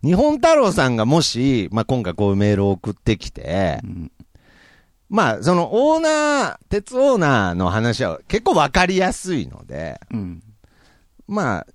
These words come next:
Speaker 1: 解決しやすいといえば解決しやすいんですけれど、
Speaker 2: うん。
Speaker 1: うん。僕とか日本太郎さんのこの不満、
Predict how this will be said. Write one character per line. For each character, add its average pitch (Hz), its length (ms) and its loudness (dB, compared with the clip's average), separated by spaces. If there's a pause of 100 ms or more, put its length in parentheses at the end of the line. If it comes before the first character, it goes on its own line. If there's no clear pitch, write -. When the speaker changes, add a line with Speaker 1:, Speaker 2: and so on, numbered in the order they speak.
(260)
Speaker 1:
解 240 200 0
決 - 240 -6
し 180 120 -2
や 214 120 2
す 233 200 -8
い 196 80 -6
と 190 100 -6
い 185 40 0
え 175 60 0
ば 131 100 -2
解 127 260 0
決 - 200 -6
し - 120 -10
や 76 120 -4
す - 220 -14
い 69 60 -10
ん 57 40 -16
で - 200 -20
す - 140 -20
け - 120 -20
れ - 160 -20
ど、 90 380 -8
Speaker 2:
う - 80 -10
ん。 - 20 -6
Speaker 1:
う 87 40 -8
ん。 76 480 -8 (1600)
僕 226 600 -4
と 320 240 -4
か 220 300 0
日 170 140 0
本 208 220 0
太 220 220 2
郎 190 180 4
さ 139 180 0
ん 123 160 -2
の 107 360 -4 (280)
こ - 140 -8
の 135 300 -4 (160)
不 - 180 -4
満、 143 440 -2